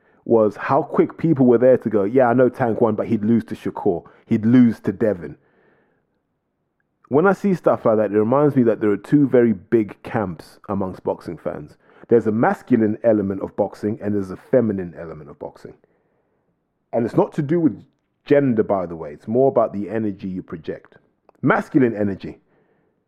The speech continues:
Tank Davis, Ryan Garcia, both very, very tough men, both very accomplished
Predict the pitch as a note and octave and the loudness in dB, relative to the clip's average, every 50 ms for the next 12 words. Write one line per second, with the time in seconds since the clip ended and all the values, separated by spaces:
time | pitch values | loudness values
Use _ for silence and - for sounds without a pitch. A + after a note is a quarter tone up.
0 | _ _ _ _ _ _ _ - - C#3 A#2 A2 - - A2+ A2 G#2+ A2 G#2 - | _ _ _ _ _ _ _ -6 -6 -4 -4 -2 0 2 2 2 2 -2 -4 -2
1 | A#2 G#2+ G#2+ G#2 G2+ G#2+ G2+ G2 - - G#2 G2 F2+ E2 E2+ - B2 A2+ A2 F#2+ | 0 0 0 0 -2 -4 -4 -4 -4 -4 -6 -6 -6 -8 -6 -2 0 0 0 0
2 | F2 F2+ G2+ A2 G#2+ G#2 G2 F#2+ F2 G2 F#2+ F#2 F2 - - - G2+ - - G2 | -2 -2 0 0 2 0 0 -2 -4 -6 -6 -8 -10 -10 -8 -8 -8 -6 -6 -8
3 | G2 F#2+ F2 E2 D#2+ - - B2 C3 B2 G#2+ G2+ F#2+ B2 B2 A#2+ A#2+ A2+ G#2+ - | -8 -6 -8 -10 -4 0 2 2 2 2 0 0 2 4 6 6 4 4 2 0
4 | - B2+ A#2+ A2+ G#2 - A2+ G#2+ F#2+ - - _ _ | -2 -4 -4 -2 -2 -4 -4 -4 -4 -6 -10 _ _